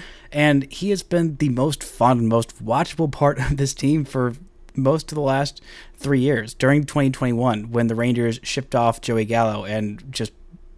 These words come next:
cratered into the sunset for the end of that season, Adolis Garcia was there and vibing and giving you something to watch for every day.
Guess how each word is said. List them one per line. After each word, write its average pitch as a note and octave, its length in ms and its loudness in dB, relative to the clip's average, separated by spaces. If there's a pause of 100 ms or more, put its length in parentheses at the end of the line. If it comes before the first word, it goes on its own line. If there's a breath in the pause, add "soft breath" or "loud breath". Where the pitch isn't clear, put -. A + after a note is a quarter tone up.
cratered B2+ 560 2
into A#2 420 0
the G#2+ 120 -8
sunset G#2+ 580 0
for A2+ 340 0
the A2 200 -6
end A2+ 120 0
of G#2+ 80 -4
that G#2+ 180 -4
season, G#2+ 320 -10 (240 loud breath)
Adolis A2+ 320 0
Garcia C#3 400 -2
was G#2 180 -8
there G#2 340 -2
and G#2 120 -8
vibing A#2 360 0
and G#2+ 120 -6
giving C3 300 0
you C#3+ 140 -2
something B2 340 -2
to B2 140 -2
watch A2 260 -4
for A2 140 -6
every G2+ 160 -10
day. G#2+ 240 -8